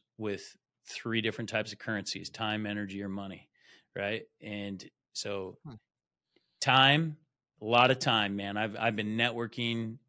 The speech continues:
Speaker 1: e-, ever since, uh, I ever heard what the word was. And, you know, initially I got, I got really frustrated because I'm like, "I'm trying to network and it's just, like, I don't know anybody. Like, how do I do
Speaker 2: Yeah.
Speaker 1: this networking thing?" Right? And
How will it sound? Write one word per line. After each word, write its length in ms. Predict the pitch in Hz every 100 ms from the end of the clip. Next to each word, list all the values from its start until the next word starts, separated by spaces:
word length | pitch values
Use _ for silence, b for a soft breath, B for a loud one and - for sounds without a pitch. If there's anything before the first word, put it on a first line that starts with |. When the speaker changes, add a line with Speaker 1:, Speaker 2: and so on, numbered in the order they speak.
| _ -
Speaker 1:
e-, 60 |
ever 320 | 131 135 117
since, 400 | 110 123 110 - - b b b b -
uh, 320 | 104 101 95 - -
I 220 | 104 107
ever 280 | 107 104 104
heard 200 | 120 110
what 160 | 110 107
the 60 |
word 260 | 98 101 101
was. 400 | 98 95 95 - b b
And, 80 | 120
you 80 | 117
know, 60 |
initially 440 | 113 120 127 127 113
I 60 |
got, 320 | 110 110 107 -
I 80 | 113
got 120 | 110
really 220 | 110 110
frustrated 640 | 101 - 113 110 113 101 104
because 220 | 104 107
I'm 120 | 110
like, 160 | 117 -
"I'm 140 | 156
trying 320 | - 202 240
to 80 | 196
network 480 | 170 220 180 147 151
and 100 | 151
it's 100 | 127
just, 300 | 185 - -
like, 180 | 151 147
I 100 | 165
don't 200 | 185 139
know 240 | 156 170
anybody. 540 | 127 101 92 92 - -
Like, 160 | 120
how 160 | 135 170
do 120 | 170
I 80 | 139
do 180 | 110 139
Speaker 2:
Yeah. 100 | 120
Speaker 1:
this 120 | 107
networking 520 | 113 104 101 - 95
thing?" 280 | 92 90 90 B B -
Right? 220 | 107 117 - B B B
And 420 | 131 120 117 110